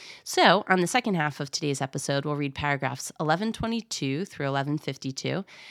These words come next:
And, uh, I'd like to focus on a couple paragraphs in the, the eleven twenties today. So we'll start with paragraph eleven twenty-seven. Paragraph eleven twenty-seven says about a line in, it says, "The sacraments, they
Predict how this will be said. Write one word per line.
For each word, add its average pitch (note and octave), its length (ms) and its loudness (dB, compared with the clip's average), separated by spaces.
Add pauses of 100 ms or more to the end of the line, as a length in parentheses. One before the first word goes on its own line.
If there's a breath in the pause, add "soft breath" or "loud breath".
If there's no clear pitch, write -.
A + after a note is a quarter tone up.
(240 loud breath)
And, D3+ 400 2
uh, C#3+ 260 4
I'd D#3+ 120 -2
like F#3+ 120 0
to G3 100 -4
focus E3+ 560 -2
on C#3+ 520 0
a C#3 200 -2
couple G3 260 0
paragraphs C#3+ 640 0
in C#3 120 0
the, C3 220 -2 (120)
the D3+ 120 0
eleven D3 360 2
twenties C3 500 -2
today. - 280 -6
So - 100 -6
we'll D3+ 80 -4
start - 220 0
with C#3+ 200 -2 (300 loud breath)
paragraph D3+ 480 2
eleven D#3 400 2
twenty-seven. C#3 800 -4 (720)
Paragraph G3 380 4
eleven F#3+ 300 4
twenty-seven E3 800 0
says C#3 360 0
about C3+ 440 2
a C#3+ 80 0
line D3 360 4
in, C3+ 360 2
it - 120 -6
says, C3 360 2 (540 loud breath)
"The D#3+ 180 0
sacraments, D#3+ 720 2
they D3+ 460 0